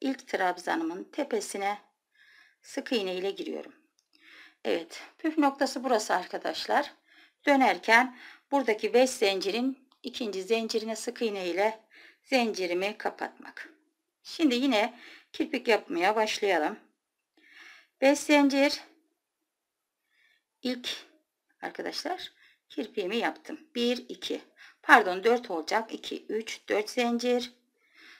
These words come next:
Sıradaki yere kirpiğimi kapattım.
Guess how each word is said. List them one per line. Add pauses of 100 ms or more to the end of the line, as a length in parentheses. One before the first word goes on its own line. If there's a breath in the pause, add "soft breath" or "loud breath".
Sıradaki (3000)
yere
kirpiğimi
kapattım.